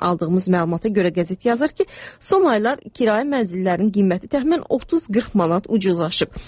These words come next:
Makler Eldar Nəsrullayev qəzetə deyib ki, indi Neftçilər metro stansiyasının ətrafında orta təmirli, ancaq boş bir otaqlı mənzillərin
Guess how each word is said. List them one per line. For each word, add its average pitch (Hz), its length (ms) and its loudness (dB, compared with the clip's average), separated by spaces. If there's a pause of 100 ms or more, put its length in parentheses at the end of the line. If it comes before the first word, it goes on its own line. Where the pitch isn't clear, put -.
(400)
Makler 254 480 2
Eldar 208 400 2
Nəsrullayev 196 760 -2
qəzetə 254 360 -2
deyib 269 260 -2
ki, 330 260 2
indi 311 240 2
Neftçilər 285 440 0
metro 233 240 -2
stansiyasının 208 640 0 (460)
ətrafında 269 600 0 (800)
orta 277 300 2
təmirli, 185 480 0
ancaq 254 300 0
boş 185 240 0 (120)
bir 240 140 2
otaqlı 175 340 0
mənzillərin 185 600 0